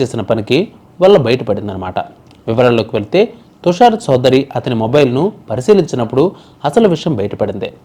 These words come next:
ఆ తర్వాత ఆ కుటుంబం పోలీసులకు ఫిర్యాదు చేశారు. బాలికతో పాటు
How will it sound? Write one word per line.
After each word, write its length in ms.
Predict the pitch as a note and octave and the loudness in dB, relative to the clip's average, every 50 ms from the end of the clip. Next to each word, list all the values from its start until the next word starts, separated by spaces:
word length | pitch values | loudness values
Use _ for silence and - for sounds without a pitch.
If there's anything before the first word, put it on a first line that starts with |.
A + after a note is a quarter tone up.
| _ _ _ _ - G2+ | _ _ _ _ -8 -6
ఆ 20 | G2+ - | -2 0
తర్వాత 300 | A2+ G#2 G#2 G2+ G2+ C#3 E3 A3 A3+ - - - - _ - D3 | 2 2 2 2 2 2 2 2 2 -6 -20 -20 -20 _ 0 0
ఆ 40 | D3 C#3+ D#3 | 2 2 4
కుటుంబం 340 | D#3 F3 E3+ D#3 D#3 D#3+ D#3 D#3 - | 2 4 4 2 2 0 -2 0 2
పోలీసులకు 420 | D3 F3+ G3+ G3+ - F3+ C#3+ - G#2 - | 4 4 4 4 2 -2 -2 -2 -8 -8
ఫిర్యాదు 300 | - G#2+ B2+ C#3 C3+ A#2 - - | -2 2 2 2 2 0 -10 -10
చేశారు. 300 | G#2 - - G2+ F#2+ - - - - _ - - - - - A2 | -10 -4 -2 -2 -2 -2 -8 -12 -20 _ -20 -20 -18 -8 -4 -2
బాలికతో 340 | A2+ A#2 A2+ - A#2 A#2 G#2+ - | 0 0 0 -2 -2 -4 0 0
పాటు 220 | A2 A2 D#3 F3+ | 0 0 2 0